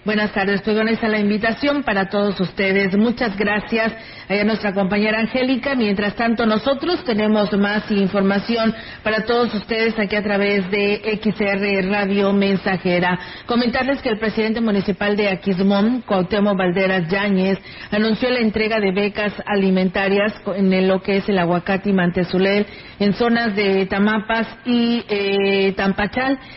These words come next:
y en breve se estarán entregando paquetes de alambres de púas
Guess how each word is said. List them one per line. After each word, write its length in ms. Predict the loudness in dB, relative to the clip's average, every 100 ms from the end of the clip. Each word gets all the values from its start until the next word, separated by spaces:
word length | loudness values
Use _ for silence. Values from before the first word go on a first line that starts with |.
| -14
y 240 | 0 2 2
en 180 | 2 2
breve 320 | 2 2 0
se 80 | -2
estarán 340 | -2 -2 0
entregando 520 | 0 0 0 0 0 0
paquetes 420 | -2 -2 0 0
de 80 | 0
alambres 420 | 2 2 2 2
de 120 | 0 0
púas 420 | 2 2 2